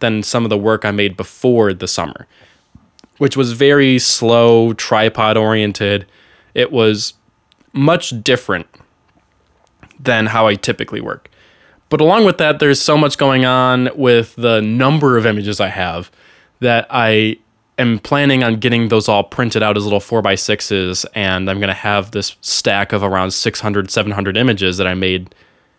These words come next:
from the end of last year to right now. Um, and I'm gonna start,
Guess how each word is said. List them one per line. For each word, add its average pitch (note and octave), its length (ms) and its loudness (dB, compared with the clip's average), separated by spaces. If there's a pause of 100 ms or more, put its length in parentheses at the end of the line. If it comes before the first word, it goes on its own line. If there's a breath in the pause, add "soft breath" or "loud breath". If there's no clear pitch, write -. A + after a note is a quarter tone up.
from G2+ 480 0
the G#2 180 -4
end A2+ 160 0
of G#2 140 0
last G2+ 320 -2
year G2+ 200 0
to G2 600 -4
right G2+ 180 -2
now. A2 420 0 (720 soft breath)
Um, G2 540 0
and A2+ 160 0
I'm A2+ 80 2
gonna A2+ 160 0
start, G#2 440 0